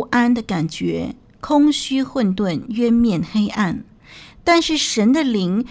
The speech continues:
却在水面上展开翅膀而过。神在眷顾着这一切，以便确保这一切未来的发展。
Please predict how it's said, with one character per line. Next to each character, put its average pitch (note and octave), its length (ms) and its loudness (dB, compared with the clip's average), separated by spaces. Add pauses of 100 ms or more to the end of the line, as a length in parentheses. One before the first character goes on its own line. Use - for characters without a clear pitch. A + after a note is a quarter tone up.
(140)
却 D#4 280 2
在 C4 160 2
水 G3+ 380 -2
面 B3 200 4
上 A#3+ 280 0
展 F3+ 420 0
开 D4+ 360 2
翅 D4+ 320 -2
膀 E3+ 220 0
而 F#3+ 220 0
过。 B3 420 -2 (840)
神 A3 560 2 (240)
在 A3 160 0
眷 A#3 280 -2
顾 G#3+ 220 -2
着 F#3 160 -6
这 G#3+ 160 -4
一 F3 140 -6
切， - 480 -8 (260)
以 A#3 140 0
便 C#4 200 2
确 D#4+ 380 0
保 - 400 -2
这 C#4 160 -4
一 A3+ 100 -2
切 G#3+ 520 -6
未 A#3 200 2
来 F3 160 -2
的 F3+ 120 -6
发 G#3 260 -2
展。 - 300 -8